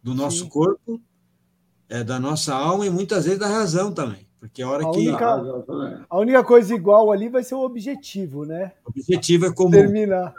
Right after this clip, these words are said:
Speaker 2: terminar essa prova
Speaker 1: Terminar.
Speaker 2: da melhor forma possível.
Speaker 1: Melhor forma possível, né?
Speaker 2: Que legal.
Speaker 1: E vai ser uma
Speaker 3: Ah.
Speaker 1: grande experiência, né?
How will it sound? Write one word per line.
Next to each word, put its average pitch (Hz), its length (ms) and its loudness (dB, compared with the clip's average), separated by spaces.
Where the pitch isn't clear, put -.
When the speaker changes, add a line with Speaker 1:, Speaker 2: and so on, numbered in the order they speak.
Speaker 2:
terminar 202 580 2
essa 240 180 -6
prova 208 340 0
Speaker 1:
Terminar. 247 300 0
Speaker 2:
da - 100 -2
melhor 220 280 -2
forma 233 400 -2
possível. 208 560 -8
Speaker 1:
Melhor - 160 -2
forma 233 320 -8
possível, - 400 -18
né? 113 100 -18
Speaker 2:
Que 196 120 -12
legal. 170 580 -4
Speaker 1:
E 147 140 0
vai 160 160 2
ser 165 160 0
uma 175 140 2
Speaker 3:
Ah. - 20 2
Speaker 1:
grande 175 300 0
experiência, 139 720 -4
né? 127 120 -6